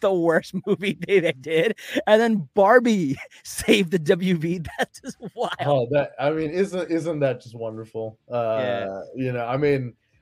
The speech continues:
Speaker 2: I mean, the, the weird thing was I remember walking out of The Flash and thinking, I, I, uh, and I was like, "Yeah, it's, it's fine. I, you know,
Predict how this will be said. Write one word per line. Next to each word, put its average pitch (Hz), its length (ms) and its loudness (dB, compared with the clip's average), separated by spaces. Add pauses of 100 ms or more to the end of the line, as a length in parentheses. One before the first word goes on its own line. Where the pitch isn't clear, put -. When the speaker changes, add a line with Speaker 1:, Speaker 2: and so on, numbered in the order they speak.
Speaker 2:
I 185 60 6
mean, 220 140 4
the, 214 160 6
the 180 140 4
weird 220 360 -2
thing 220 140 -4
was 190 120 -2
I 156 180 0
remember 160 460 -2
walking 151 320 -4
out 143 140 -2
of 135 60 -4
The 123 80 -8
Flash 131 460 -6
and 127 120 -10
thinking, 131 160 -6
I, 143 120 -2
I, 147 320 -2
uh, 135 340 -4
and 131 100 -6
I 135 60 -2
was 139 100 -6
like, 196 100 -6
"Yeah, 415 300 -6
it's, 381 140 -10
it's 415 180 -4
fine. 311 420 -2
I, 240 180 -8
you 233 140 -12
know, 208 160 -8